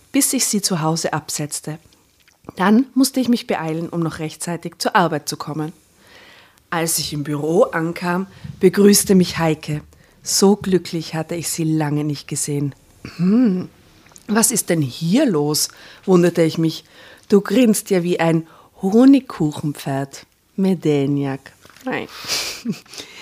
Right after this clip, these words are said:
Ist unser erster Tag ohne den alten Chef so wunderbar?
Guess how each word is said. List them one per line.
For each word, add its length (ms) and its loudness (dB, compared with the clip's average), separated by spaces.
Ist 200 2
unser 260 4
erster 380 0
Tag 320 -2
ohne 220 0
den 180 -4
alten 340 -2
Chef 320 -2
so 520 0
wunderbar? 840 2